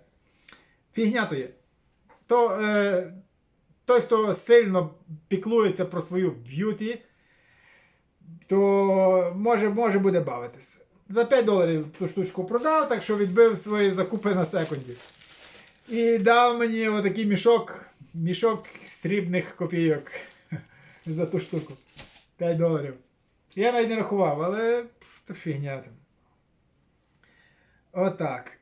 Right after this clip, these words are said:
І плюс я замінив кавоварку на роботі. Е, я взяв ту кавоварку, що вчора купив на роботу. Е, з Румби,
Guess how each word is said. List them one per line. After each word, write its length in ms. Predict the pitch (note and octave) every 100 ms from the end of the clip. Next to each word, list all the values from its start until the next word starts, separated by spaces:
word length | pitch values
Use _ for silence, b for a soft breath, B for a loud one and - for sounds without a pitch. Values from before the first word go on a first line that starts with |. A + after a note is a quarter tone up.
| _
І 280 | B3 C#4 D4 -
плюс 380 | G#3 G#3 B3+ B3
я 140 | G#3
замінив 500 | E3+ G3 G3 G#3+ A#3
кавоварку 580 | G#3+ G3 F#3 G3+ G3+ G3+
на 120 | F#3+
роботі. 360 | F#3 F#3 F3+ - - _ _ _ _ D#3+
Е, 200 | E3+ E3+
я 200 | F3+ A3+
взяв 300 | F3 G#3 E3+
ту 100 | G3
кавоварку, 480 | G3 F#3 F#3+ F3+ E3
що 120 | E3+
вчора 520 | - F#3 E3+ D#3+ D#3
купив 460 | - D#3 G#3+ C#4 A3
на 140 | F3
роботу. 500 | E3+ D#3+ F3 G3 B3 - b b b b b b _
Е, 540 | A3+ A#3 A#3 A3+ A3 G#3+
з 240 | F#3+ G3
Румби, 520 | B3+ A#3+ A3 A3 A3